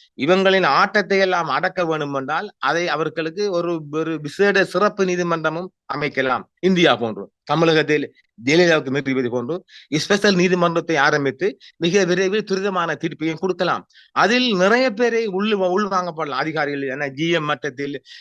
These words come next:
அஹ், பிரதி செக்ரட்டரிகள், அஹ், செக்ரட்டரிகள், அமைச்சின் செக்ரட்டரிகள், அப்படி மினிஸ்டர்கள், பிரதி அமைச்சர்கள், அவர் குடும்பத்தின் மனைவிகள், மக்கள், பாட்டன் பூட்டன் கிட்ட எல்லோரும் அடங்குகின்றார்கள். எனவே அது நூற்றுக்கணக்கு, ஒரு இருநூறு, முந்நூறு பேர் தாக்கும்.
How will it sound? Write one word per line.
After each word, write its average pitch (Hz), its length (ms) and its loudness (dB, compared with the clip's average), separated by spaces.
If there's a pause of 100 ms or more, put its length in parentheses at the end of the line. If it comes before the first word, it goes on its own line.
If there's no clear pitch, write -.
(140)
அஹ், 139 180 2
பிரதி 165 260 4
செக்ரட்டரிகள், 147 640 2
அஹ், 143 240 2
செக்ரட்டரிகள், 147 560 -2 (200)
அமைச்சின் 151 420 -4
செக்ரட்டரிகள், 143 580 -2 (380)
அப்படி 147 300 2
மினிஸ்டர்கள், 151 560 2
பிரதி 170 280 2
அமைச்சர்கள், 156 540 -2
அவர் 170 160 -2
குடும்பத்தின் 165 640 -4
மனைவிகள், 156 460 -2
மக்கள், 156 420 -6 (260)
பாட்டன் 165 400 4
பூட்டன் 165 340 4
கிட்ட 160 160 2
எல்லோரும் 294 560 6
அடங்குகின்றார்கள். 165 720 -2 (280)
எனவே 233 320 2
அது 214 120 4
நூற்றுக்கணக்கு, 214 720 0
ஒரு 180 80 -2
இருநூறு, 226 360 0
முந்நூறு 202 360 0
பேர் 196 200 -6
தாக்கும். 170 380 -10